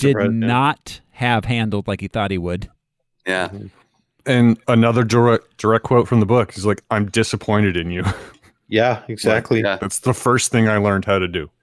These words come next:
Speaker 2: Yeah.
Speaker 1: Sky Daddy. <laughs> Daddy, yeah.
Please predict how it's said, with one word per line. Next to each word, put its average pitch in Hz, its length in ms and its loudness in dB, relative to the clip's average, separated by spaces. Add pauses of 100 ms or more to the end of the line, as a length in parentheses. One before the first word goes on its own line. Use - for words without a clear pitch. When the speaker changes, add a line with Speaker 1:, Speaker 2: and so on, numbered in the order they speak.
(500)
Speaker 2:
Yeah. - 140 -4
Speaker 1:
Sky 113 300 2
Daddy. 107 440 2 (180)
<laughs> 151 340 -4
Daddy, 113 440 0 (280)
yeah. 107 260 0